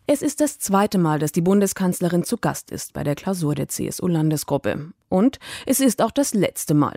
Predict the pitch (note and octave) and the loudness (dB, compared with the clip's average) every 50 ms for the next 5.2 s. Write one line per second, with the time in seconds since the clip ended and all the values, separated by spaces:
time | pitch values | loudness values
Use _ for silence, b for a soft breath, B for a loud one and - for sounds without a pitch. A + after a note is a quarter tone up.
0 | - - - D3 D3 D3 D3+ D#3+ D#3+ - - E3+ E3 - F#3 F3 G3 A#3 A#3+ G#3+ | -10 -8 -4 0 0 2 2 2 2 2 2 0 2 0 -2 0 2 2 4 4
1 | G#3+ G3+ - - A3+ G3+ G3 G#3+ G3+ F#3 B B B B - A#3 B3 - - C4+ | 2 0 0 0 0 0 2 2 0 0 B B B B 0 0 2 2 2 2
2 | C4+ - B3 A#3 A#3 A3 A#3+ A#3 A#3+ A#3 A#3 - - A#3 A#3+ B3 B3 - - - | 2 2 2 2 2 2 2 4 4 2 2 0 0 2 2 2 2 2 -2 -2
3 | - - - D#3+ D#3 - F#3 A3+ C4 A3 A3 G#3 G3+ F#3+ E3+ G3 F#3+ F#3+ F#3+ - | -2 -4 -4 -4 -2 2 2 4 4 4 4 4 2 2 2 0 0 0 -2 -2
4 | - A3 G#3+ - - A#3+ A#3+ A#3+ A3 E3+ - - - D3 - - - - - - | -4 -4 -6 -4 -4 0 2 2 2 2 0 -2 -4 -6 -4 -4 -6 -8 -10 -10
5 | - - - - | -12 -10 -10 -12